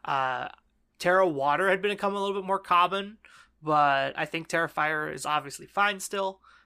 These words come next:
And then, uh, their Tyranitar here is a Pokemon we hadn't really seen a ton in Series one. Uh, we saw it, like, one time with Lycanroc doing, like, Endeavor things. But, uh,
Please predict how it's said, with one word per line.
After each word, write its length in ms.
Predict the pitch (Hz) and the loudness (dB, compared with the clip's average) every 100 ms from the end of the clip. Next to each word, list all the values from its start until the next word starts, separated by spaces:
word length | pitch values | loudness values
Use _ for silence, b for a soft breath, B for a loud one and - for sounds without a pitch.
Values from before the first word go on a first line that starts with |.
| _ | _
And 220 | 170 170 | -6 -2
then, 380 | 175 170 165 156 | 2 2 2 -2
uh, 500 | 156 147 139 135 131 135 _ _ _ _ | -2 -2 -2 -4 -8 -14 _ _ _ _
their 160 | - 180 | -4 -4
Tyranitar 720 | - 160 165 208 196 196 160 | 0 0 2 0 0 2 2
here 180 | 156 156 | 0 -4
is 220 | 156 - | -4 -6
a 80 | 160 | -2
Pokemon 340 | 196 226 240 | -2 -2 -4
we 100 | 226 | -4
hadn't 280 | 170 185 170 | 2 2 0
really 200 | 165 180 | -4 -4
seen 640 | 175 - 170 170 160 151 143 | -4 -8 -8 -8 -12 -14 -8
a 120 | 147 | -8
ton 440 | 135 - 143 156 190 | -8 -6 -2 0 0
in 120 | 220 | -6
Series 420 | - 254 262 254 | -10 -8 -8 -10
one. 320 | 247 254 262 277 B B B - | -8 -8 -8 -14 B B B -2
Uh, 240 | 156 151 147 | 2 2 2
we 80 | |
saw 320 | 170 - 196 196 | -2 4 4 6
it, 80 | |
like, 180 | 175 165 - | 2 -2 -4
one 400 | 151 170 185 185 | 0 2 2 2
time 480 | 165 156 160 170 160 | 2 4 4 0 -4
with 240 | 147 - | -6 -6
Lycanroc 640 | 139 139 160 165 170 170 - | -4 -4 -2 0 2 0 -2
doing, 260 | 151 147 | -6 -6
like, 200 | 139 131 | -8 -10
Endeavor 500 | 139 135 131 139 165 | -12 -10 -4 -2 -2
things. 600 | 160 196 202 214 214 - - b b b b _ _ - | -4 -4 -4 -8 -14 -14 -16 b b b b _ _ 0
But, 540 | 156 156 151 147 143 - _ | 2 4 4 2 -2 -6 _
uh, 420 | 160 139 131 131 | -6 -4 -4 -8